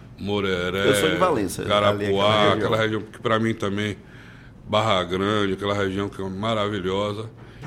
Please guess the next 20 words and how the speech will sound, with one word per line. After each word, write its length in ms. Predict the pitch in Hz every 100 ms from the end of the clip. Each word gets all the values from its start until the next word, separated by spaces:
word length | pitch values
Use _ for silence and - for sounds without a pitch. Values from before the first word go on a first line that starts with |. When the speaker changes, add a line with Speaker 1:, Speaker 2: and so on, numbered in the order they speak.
| 139
Speaker 1:
E 80 | 147
lá 240 | 131 127
para 180 | 139 131
o 60 | 131
extremo 400 | 123 123 123 123
sul 340 | - 135 147 - -
também, 280 | 123 110 113
que 160 | 110 110
nós 300 | 107 98 -
temos, 320 | 104 95 90 -
tá, 180 | 101 92 - - - - - 98
é, 180 | 92
Arraial 300 | 87 101 95
da 120 | 95 90
Ajuda, 600 | 87 92 101 107 95 87 85 82 87 -
Trancoso, 840 | 98 92 - 92 98 101 95 90
Corumbau, 880 | 101 98 95 85 90 101 101 87 98
essa 180 | -
região 340 | 98 95 95 92
aí, 120 | 98